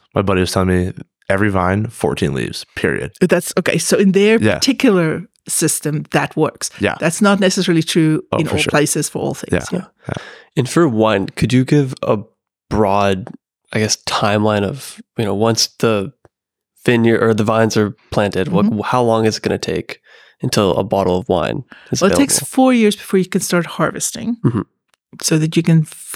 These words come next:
Speaker 2: get it s-, established. And then depending on what you're making, it can be another number of years. If you're making a white wine that's supposed to be drunk very young,
Speaker 3: Mm-hmm.
Speaker 2: you could probably get your first harvest off at five years and in the bottle and out the door.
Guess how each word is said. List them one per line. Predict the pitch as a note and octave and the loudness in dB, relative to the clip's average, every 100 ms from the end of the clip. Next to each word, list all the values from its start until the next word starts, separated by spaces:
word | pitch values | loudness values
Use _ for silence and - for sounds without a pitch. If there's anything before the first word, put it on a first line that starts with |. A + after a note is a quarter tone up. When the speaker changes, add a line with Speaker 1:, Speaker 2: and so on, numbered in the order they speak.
| - | -2
Speaker 2:
get | F3 E3 | 0 0
it | D#3 - | -4 -10
s-, | - - | -8 -4
established. | E3+ - - - F3+ - - - - - - - - | -2 0 -2 -4 -8 -10 -20 -20 -20 -20 -20 -6 2
And | G3+ | 4
then | G#3+ | 6
depending | A3 G#3+ A3 A#3 G#3+ | 4 2 2 4 4
on | F#3+ | 4
what | F3 E3 - | 2 -2 -2
you're | |
making, | D#3+ F3 A#3 B3+ - D3+ | 2 4 4 2 0 0
it | C#3 - | -2 -2
can | F3+ E3 | 0 2
be | D#3+ D#3+ - | 0 -2 0
another | E3+ E3 G3+ D3 | 0 2 2 0
number | B2+ D#3+ - | -2 -6 -8
of | - | -8
years. | B2+ - - | -8 -6 -6
If | E3 | -2
you're | F#3+ | 2
making | G3 G#3+ A3+ G3+ - | 2 4 4 2 2
a | E3+ D#3+ D#3+ E3 | 0 2 0 -2
white | E3+ E3 E3 | 0 0 0
wine | E3 E3+ G#3 | 0 2 2
that's | E3 D#3+ | 2 -2
supposed | F3+ F3 E3 | -2 0 0
to | - | 0
be | E3 | 2
drunk | D#3 D#3+ - | 2 2 2
very | D#3+ D#3 | 2 2
young, | C#3+ C3+ A#3 - _ - | 2 2 0 -2 _ 0
Speaker 3:
Mm-hmm. | B2 A2 - - | 0 0 -4 -2
Speaker 2:
you | E3+ | 0
could | F3 | 2
probably | F3+ D#3+ D#3+ | 2 2 4
get | D#3 - | 2 0
your | D#3+ | -2
first | D#3 D3+ - | 0 0 2
harvest | C#3 C#3 C#3 | 0 0 0
off | D#3+ D3 - | -2 -2 -6
at | - | -4
five | - - - | -4 -4 -2
years | D3+ D3+ D#3+ | 0 0 0
and | F3+ G#3+ - | -2 -2 0
in | F3 | 2
the | D3 | 2
bottle | D3 D3+ D3 | 2 2 2
and | D3 - | 2 2
out | C#3+ - | 0 -2
the | D3+ | -2
door. | D3 D3 | 0 0